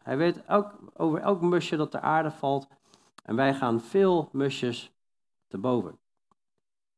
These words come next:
Ofwel, Jezus zegt hiermee van, "Vertrouw op mij.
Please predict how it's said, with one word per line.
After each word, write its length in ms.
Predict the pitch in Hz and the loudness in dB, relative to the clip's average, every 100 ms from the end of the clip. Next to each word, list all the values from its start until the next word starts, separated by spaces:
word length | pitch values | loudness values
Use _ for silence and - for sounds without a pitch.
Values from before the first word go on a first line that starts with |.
| _ _ _ _ _ _ _ _ _ | _ _ _ _ _ _ _ _ _
Ofwel, 460 | - 143 151 139 127 | -4 0 4 4 4
Jezus 380 | 135 135 135 | 4 2 0
zegt 200 | - 135 | -4 -4
hiermee 320 | - 120 117 113 | -2 -2 0 -2
van, 300 | 113 110 - | -4 -4 -4
"Vertrouw 420 | - - 160 165 | -10 -6 -4 -4
op 80 | 143 | -4
mij. 360 | 151 127 90 | -4 -4 -8